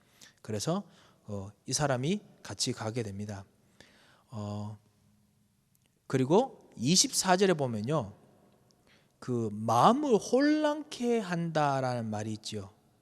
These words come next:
이방인 회심자들이 할례를 받아야 된다고 주장하는 사람들이, 어, 이 예루살렘의 지도자를 대표하지도 않았고, 그리고 지도자의 승인을 받지도 않고, 그래서 계속 그 혼란하게 만든다고 했었습니다.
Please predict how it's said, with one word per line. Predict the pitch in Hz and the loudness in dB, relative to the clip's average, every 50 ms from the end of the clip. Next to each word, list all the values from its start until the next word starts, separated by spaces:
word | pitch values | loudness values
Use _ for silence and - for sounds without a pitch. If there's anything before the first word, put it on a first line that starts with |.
| _ _ _ _ _ _ _ _ _ _ _ _ _ _ _ _ _ _ _ _ _ _ _ _ _ _ _ - | _ _ _ _ _ _ _ _ _ _ _ _ _ _ _ _ _ _ _ _ _ _ _ _ _ _ _ -10
이방인 | - 123 135 151 156 175 175 170 160 147 | -6 -4 -2 2 4 4 4 4 4 0
회심자들이 | 135 147 160 156 175 175 170 156 135 120 123 117 117 | 0 0 0 0 0 0 0 0 0 0 0 -2 -2
할례를 | 110 - - 170 180 185 175 160 139 | -2 0 0 2 4 4 4 4 4
받아야 | 135 - 143 151 156 147 | 4 4 2 4 4 4
된다고 | 135 127 117 110 110 107 | 2 2 0 -2 -4 -4
주장하는 | 101 - 147 151 151 135 120 110 | -4 -6 -2 0 0 0 0 -2
사람들이, | 104 - 117 113 110 104 107 117 139 135 107 104 - _ _ _ _ _ _ _ _ - - - - - - _ - - | -4 -4 -6 -6 -6 -6 -4 -4 -4 -4 -6 -8 -14 _ _ _ _ _ _ _ _ -20 -20 -20 -20 -20 -20 _ -14 -10
어, | 110 107 107 107 104 104 104 _ _ _ - | -6 -4 -4 -4 -6 -6 -10 _ _ _ -12
이 | - 135 143 156 160 - - - | -8 -6 -4 -6 -6 -8 -12 -6
예루살렘의 | 120 120 127 139 156 156 - 202 214 214 202 180 143 | 0 4 4 4 4 4 4 4 4 4 6 4 2
지도자를 | - - 170 156 180 180 165 147 123 127 117 107 | 4 4 2 4 4 4 2 2 2 2 0 0
대표하지도 | - 139 156 160 - 220 208 190 170 147 147 143 123 123 123 123 123 | 2 2 2 4 4 4 4 4 4 4 0 -4 -4 -2 -4 -4 -2
않았고, | - 160 170 160 143 - - 196 214 247 254 - - - - - - - - | 0 2 2 2 2 2 2 2 2 2 0 -8 -20 -20 -20 -20 -20 -16 -6
그리고 | - 123 123 123 143 165 185 180 | -4 0 2 2 2 2 0 -2
지도자의 | - - - 175 165 196 180 180 143 - | 0 4 4 6 6 6 4 4 4 4
승인을 | - - 196 202 208 196 170 | 4 4 4 4 4 2 2
받지도 | - 147 151 - - 143 131 | 2 0 -2 -2 -4 -6 -4
않고, | 135 147 - - 143 117 104 - - - - - - - | -6 -4 -2 -2 -2 -2 -2 -4 -14 -20 -20 -20 -18 -8
그래서 | - 127 135 - - 131 | -2 -2 0 0 0 -2
계속 | 123 - - - 127 127 - 170 151 123 - - - - - - - - | -4 -4 -2 -2 0 0 2 2 2 2 0 -8 -20 -20 -20 -20 -20 -10
그 | - - | -6 -6
혼란하게 | 117 - - - 202 208 208 208 190 165 143 135 | -6 -4 0 4 6 8 8 8 6 4 2 0
만든다고 | 104 101 101 104 117 117 120 107 104 104 98 95 | -4 -6 -8 -6 -6 -6 -6 -8 -10 -10 -10 -12
했었습니다. | 120 120 117 113 - 104 98 101 104 110 95 | -10 -8 -6 -6 -6 -6 -8 -14 -14 -16 -16